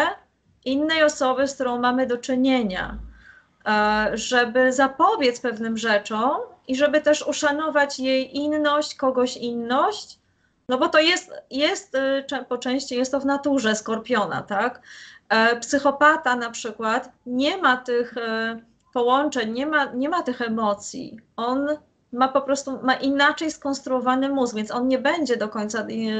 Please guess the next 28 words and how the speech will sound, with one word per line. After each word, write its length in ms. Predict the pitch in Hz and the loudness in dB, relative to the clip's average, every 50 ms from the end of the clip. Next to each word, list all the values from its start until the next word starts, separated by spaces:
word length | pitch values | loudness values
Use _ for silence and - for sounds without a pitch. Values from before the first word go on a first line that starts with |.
| 220 202 - 220 | -2 -2 -2 0
rozumiał 760 | 226 233 220 240 262 262 247 214 196 190 202 233 269 294 - - - - - - - - - - _ | 0 2 2 4 4 4 4 4 4 4 4 4 2 0 -2 -6 -12 -20 -20 -20 -20 -20 -20 -8 _
emocji, 760 | - 240 240 247 247 240 226 220 220 - - - 220 226 240 - | 0 2 4 4 4 4 4 2 -2 -4 -8 -6 -4 -4 0 2
on 140 | 247 262 | 2 2
się 140 | 262 - 320 | 2 2 2
ich 220 | 277 262 269 - - | 0 0 0 -2 -2
nauczy 960 | 262 - - - - - 285 311 320 302 - - - 214 196 202 208 240 294 370 415 - - _ _ _ _ _ _ _ _ _ | -2 -2 -4 -4 0 4 4 6 6 6 4 2 2 2 4 4 4 2 0 -2 -4 -8 -14 _ _ _ _ _ _ _ _ _
z 120 | - 220 - | -6 0 2
obserwacji 840 | - 262 254 - 285 262 262 240 262 269 294 294 - - 262 - 262 | 2 2 4 4 4 4 6 6 6 4 4 4 0 -4 -6 -4 -2
innych 420 | 262 269 262 254 262 254 254 - | -2 0 0 0 -2 -2 -2 0
osób. 560 | 269 269 269 262 - - - 160 165 - - _ _ - - - - _ - | 2 2 2 0 -2 -6 -10 -10 -10 -12 -16 _ _ -20 -20 -20 -20 _ -8
Więc 400 | 214 214 254 254 254 254 254 - | -2 0 2 2 2 0 -2 -2
no, 140 | 269 254 254 | -2 0 2
na 120 | 254 254 | 2 2
pewno 280 | 254 262 311 403 427 339 | 2 2 2 0 0 -2
powstaje 400 | 262 247 240 - 269 240 233 233 | -2 -2 -2 -2 0 0 0 0
też 140 | 233 233 226 | -2 -4 -6
coś 160 | - 247 240 | -6 -6 -6
takiego, 320 | - 233 233 247 247 247 | -4 -4 -2 0 0 0
że 200 | 240 233 240 233 233 - | 2 0 0 -2 -2 -2
zobacz, 300 | 233 254 - 233 226 - | -2 -2 -2 -2 -4 -4
ty 120 | - 247 | -4 -4
możesz 260 | 226 233 240 254 240 | -2 -2 0 0 0
doświadczyć 540 | 214 233 233 - - 247 240 - 240 226 - | 0 -2 -2 0 0 -2 -2 -2 -6 -8 -8
szczęścia, 540 | - - - 247 233 233 240 - - 208 202 | -6 -2 0 0 0 0 0 -2 -2 -2 0
miłości, 760 | 214 214 220 226 220 220 202 196 - - - - - - - _ _ _ _ _ _ _ _ _ _ - - - _ | 0 0 0 2 2 2 2 0 -2 -8 -12 -14 -16 -18 -20 _ _ _ _ _ _ _ _ _ _ -20 -20 -12 _
a 140 | - 208 208 | -4 -2 0
on 200 | 208 233 240 247 240 | 0 0 0 0 0
nie. 380 | 233 202 185 - - - _ | 0 0 0 -2 -6 -10 _